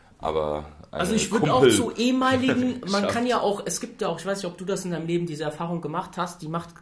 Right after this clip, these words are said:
Speaker 2: grundsätzlich wahrscheinlich jeder, diese, dass auch Freunde degradiert werden können. Also es gibt diese Abstufung, man ist, keine Ahnung, zehn Jahre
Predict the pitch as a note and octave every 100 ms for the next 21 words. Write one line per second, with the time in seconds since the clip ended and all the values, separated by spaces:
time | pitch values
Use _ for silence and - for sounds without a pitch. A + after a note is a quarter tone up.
0 | - E3+ D#3 D#3+ D#3+ - D#3 D#3+ C#3+ -
1 | D3+ E3+ E3+ E3+ - - - - D#3+ D#3
2 | C#3+ D3 C#3+ C#3+ C#3+ - D3 - D#3+ F#3
3 | F3 E3+ - D3+ D#3 G#3 G3 D3 C#3 D3+
4 | C3+ C3+ C3+ C3+ - D#3 D#3 F3+ F3 -
5 | D#3+ - C#3+ C#3 C3+ F#3 F3+ - E3+ E3
6 | F3 E3+ E3 F3+ F3 E3+ E3+ E3+